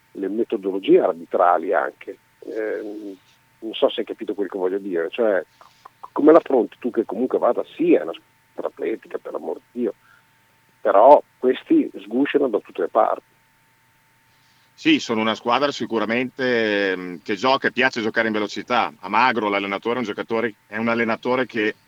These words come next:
Speaker 2: imposta alle squadre da questo punto di vista, che cercano, se possibile, il tiro, non dico in pochi secondi come Varese o come Napoli, però sicuramente se possono giocare in transizione già dalla rimessa lo fanno.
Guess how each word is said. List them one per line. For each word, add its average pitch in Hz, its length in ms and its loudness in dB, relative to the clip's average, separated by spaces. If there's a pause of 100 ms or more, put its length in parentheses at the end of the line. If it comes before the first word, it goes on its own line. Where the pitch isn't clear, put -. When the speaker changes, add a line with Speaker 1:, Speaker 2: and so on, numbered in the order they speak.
(720)
Speaker 2:
imposta 131 580 0
alle 113 100 0
squadre 123 600 0
da 104 120 -4
questo 113 260 -6
punto 117 220 -4
di 110 100 -2
vista, 123 300 -2
che 110 260 0 (100)
cercano, 123 440 0
se 117 180 -2
possibile, 120 460 -2
il 110 100 0
tiro, 120 460 0 (520)
non 123 160 0
dico 151 220 4
in 135 60 4
pochi 131 240 0
secondi 131 400 2
come 127 240 2
Varese 123 1200 2
o 113 340 0
come 117 320 0
Napoli, 101 500 0
però 127 440 0
sicuramente 123 600 -2
se 120 140 -6
possono 120 300 0
giocare 113 520 0
in 110 200 -4
transizione 123 680 -2
già 113 160 0
dalla 113 180 0
rimessa 117 420 -2
lo 113 100 -4
fanno. 90 420 -6